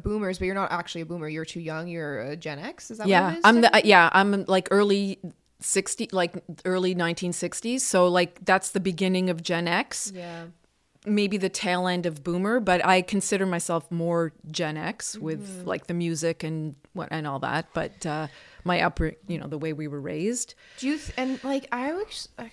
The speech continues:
Speaker 1: I wonder this too, because, so your mom, like, she, we had a whole episode on your parents. They
Speaker 2: Mm-hmm.
Speaker 1: escaped the country. They went through poverty. They went through literally not having food in the war.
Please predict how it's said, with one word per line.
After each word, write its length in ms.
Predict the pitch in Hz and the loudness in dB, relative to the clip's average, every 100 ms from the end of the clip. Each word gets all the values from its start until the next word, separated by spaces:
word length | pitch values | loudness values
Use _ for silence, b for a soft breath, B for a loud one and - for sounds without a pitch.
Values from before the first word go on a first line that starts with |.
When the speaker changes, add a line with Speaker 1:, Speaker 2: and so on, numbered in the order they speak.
| - | -18
Speaker 1:
I 60 | 220 | -14
wonder 200 | 226 277 | -10 -10
this 220 | 285 254 | -10 -10
too, 180 | - 214 | -10 -10
because, 540 | 190 180 196 185 - - | -10 -10 -10 -10 -12 -14
so 180 | - 220 | -10 -8
your 180 | 214 262 | -4 -4
mom, 500 | 214 190 160 156 165 | -4 -4 -4 -6 -10
like, 120 | 160 | -14
she, 460 | - - 202 196 160 | -12 -10 -8 -8 -10
we 220 | 170 202 | -10 -4
had 160 | 202 | -2
a 40 | 170 | -2
whole 140 | 196 | -2
episode 320 | - 180 165 | -4 -4 -8
on 100 | 151 | -10
your 100 | 143 | -10
parents. 420 | - 165 - - - | -12 -12 -14 -16 -10
They 140 | - | -2
Speaker 2:
Mm-hmm. 140 | 214 | 2
Speaker 1:
escaped 280 | 208 175 180 | 2 0 -2
the 60 | 202 | -8
country. 500 | 220 185 202 185 185 | -6 -6 -4 -4 -2
They 120 | 175 | -4
went 180 | 170 - | -4 -6
through 100 | 196 | -8
poverty. 400 | 202 185 180 180 | 0 0 0 -4
They 100 | 180 | -6
went 160 | 175 | -6
through 140 | - 185 | -6 -6
literally 340 | 175 220 220 | 0 2 2
not 160 | 202 202 | 2 0
having 220 | 214 196 | 0 -2
food 280 | - 202 175 | -2 0 0
in 60 | |
the 80 | 175 | -2
war. 380 | 170 165 151 165 | -4 -4 -4 -6